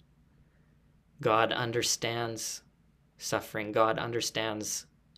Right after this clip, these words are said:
your suffering. And because he understands, because he has empathized, he can help. He, like the Korean tour bus, knows the way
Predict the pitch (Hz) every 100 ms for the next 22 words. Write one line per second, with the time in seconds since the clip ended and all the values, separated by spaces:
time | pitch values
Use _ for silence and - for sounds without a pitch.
0 | - 110 120 156 - 95 - - 143 143
1 | _ _ _ _ _ _ _ _ - _
2 | _ _ _ _ _ _ - 113 117 -
3 | 123 117 123 110 113 110 - 110 107 107
4 | - 107 - 117 - 117 110 - 117 110
5 | 110 110 104 107 107 - - _ _ _
6 | _ - 117 117 113 120 - 151 - _
7 | _ _ _ _ _ _ _ _ _ _
8 | _ _ _ - - 123 117 113 117 120
9 | - 117 - 123 120 120 113 - 123 120
10 | 113 110 - - 120 117 120 117 - -
11 | _ - 120 110 113 110 104